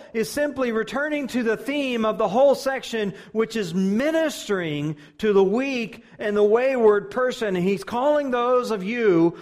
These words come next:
who consider yourself to be spiritual, you consider yourself to be mature,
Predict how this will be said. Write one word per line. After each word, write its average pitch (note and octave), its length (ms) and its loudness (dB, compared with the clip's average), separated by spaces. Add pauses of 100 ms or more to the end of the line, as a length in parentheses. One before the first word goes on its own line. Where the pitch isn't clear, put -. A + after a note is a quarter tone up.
(120)
who G#3+ 100 0
consider C#4+ 540 -2
yourself A#3 540 -2
to G#3 100 -2
be F#3+ 160 -2
spiritual, F#3 800 -2 (200)
you G#3 140 -2
consider A#3+ 420 -4
yourself A#3+ 480 -4
to G#3+ 80 -6
be G#3+ 160 -4
mature, F#3+ 760 2